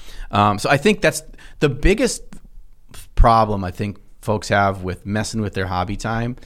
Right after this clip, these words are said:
is thinking that all these other things that are hobby related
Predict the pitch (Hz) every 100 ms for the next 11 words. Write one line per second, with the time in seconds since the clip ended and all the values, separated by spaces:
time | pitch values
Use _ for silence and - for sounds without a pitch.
0 | - - - - - - 113 - - 165
1 | 165 160 143 123 113 107 107 - - -
2 | - - - - 123 139 151 131 131 123
3 | 117 123 120 117 107 104 104 107 104 98
4 | 92 92 98 131 202 233 -